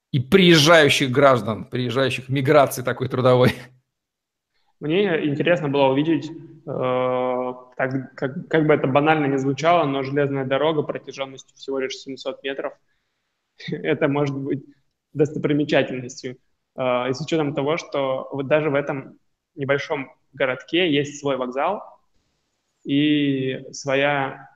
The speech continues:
Speaker 2: э, вертолётная площадка для того, чтобы папа мог передвигаться в, э, из города в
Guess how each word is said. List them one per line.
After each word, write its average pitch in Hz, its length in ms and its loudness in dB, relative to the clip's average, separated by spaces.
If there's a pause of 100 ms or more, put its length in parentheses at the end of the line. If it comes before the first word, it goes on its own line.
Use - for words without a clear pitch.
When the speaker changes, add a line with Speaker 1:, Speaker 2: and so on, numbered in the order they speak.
(160)
Speaker 2:
э, 156 60 -20 (1300)
вертолётная 143 540 0
площадка 127 480 -4
для 127 120 -6
того, 131 200 -2
чтобы 123 960 -8
папа 147 240 -2
мог 131 360 -6
передвигаться 131 720 -6 (260)
в, 123 160 -14 (600)
э, 127 240 -10
из 135 260 -6
города 135 600 -2
в 127 280 -16